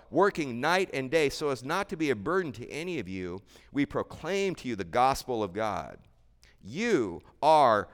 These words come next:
witnesses, and so is God, how devoutly and uprightly and blamelessly we behave toward you believers,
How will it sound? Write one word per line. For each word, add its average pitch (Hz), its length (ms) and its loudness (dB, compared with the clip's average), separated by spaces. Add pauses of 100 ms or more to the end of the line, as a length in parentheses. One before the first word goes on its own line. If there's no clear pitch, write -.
(200)
witnesses, - 1000 -4 (180)
and 120 140 -4
so 202 220 0
is 135 140 0
God, 143 520 2 (380)
how 170 140 4
devoutly 151 580 4
and 127 100 -2
uprightly 143 600 2
and 117 140 -4
blamelessly 139 720 -4
we 120 140 -4
behave 208 460 -8
toward 131 280 0
you 127 100 -6
believers, 117 760 -8